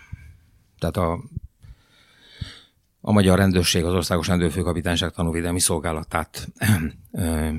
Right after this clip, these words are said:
vezettem, irányítottam, és, ö, hát, ö, ez egy picit olyan fu-, furcsa. Én majdnem azt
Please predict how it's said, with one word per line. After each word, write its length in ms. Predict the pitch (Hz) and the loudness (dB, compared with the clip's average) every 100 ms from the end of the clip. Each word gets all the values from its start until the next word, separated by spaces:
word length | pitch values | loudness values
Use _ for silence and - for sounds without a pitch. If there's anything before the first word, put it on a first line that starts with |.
| - | -6
vezettem, 460 | 95 92 - 107 92 | -4 -2 -2 0 2
irányítottam, 920 | 104 131 123 120 - - 98 101 - - - _ _ _ _ | 4 4 4 4 2 4 6 6 4 -6 -14 _ _ _ _
és, 540 | - - 90 87 - | -6 0 0 2 2
ö, 80 | 101 87 | 2 2
hát, 380 | 87 95 85 - | 2 0 -2 -2
ö, 240 | 90 87 92 82 73 60 52 65 76 73 82 | -2 0 -2 -4 -6 -6 -8 -8 -8 -8 -6
ez 140 | 95 | -2
egy 100 | 98 | -2
picit 420 | 85 104 - 95 95 | -2 -2 -2 -4 -2
olyan 560 | 87 87 87 87 87 - - - - - _ _ _ _ _ _ _ _ _ _ 247 - | 0 0 -2 -4 -6 -10 -16 -20 -20 -20 _ _ _ _ _ _ _ _ _ _ -16 -10
fu-, 220 | - 135 | -8 -6
furcsa. 640 | - - 98 - 87 87 - - - _ _ _ _ _ _ - - - | -2 2 0 0 -2 -2 -8 -16 -18 _ _ _ _ _ _ -18 -18 -4
Én 200 | 113 117 | 2 4
majdnem 280 | 123 110 | 6 6
azt 200 | 104 - | 4 2